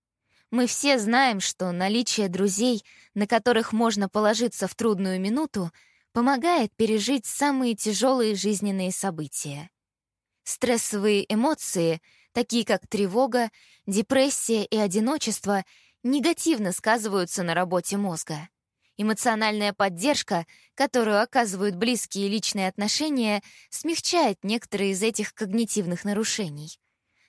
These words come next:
Друзья могут помочь вам переосмыслить проблемы в более позитивном ключе и найти новые решения.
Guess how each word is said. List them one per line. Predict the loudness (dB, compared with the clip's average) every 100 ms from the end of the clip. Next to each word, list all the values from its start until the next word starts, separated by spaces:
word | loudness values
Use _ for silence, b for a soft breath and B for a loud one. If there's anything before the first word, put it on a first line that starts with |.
| _
Друзья | 0 0 2 0
могут | 0 -2 -2 _
помочь | -2 0 -2 -2
вам | -2 -2
переосмыслить | 0 2 2 0 -4 -4 -4 -6 -2
проблемы | -2 0 0 0 0 -4 B B B
в | -10
более | 0 2 4 2
позитивном | 2 -2 0 0 0 0 -2
ключе | -4 -2 -2 -4 -8 _ _ _ _
и | -4 0
найти | 0 0 -2 0
новые | 0 2 2 2
решения. | 2 0 -2 -6 -8 -8 -10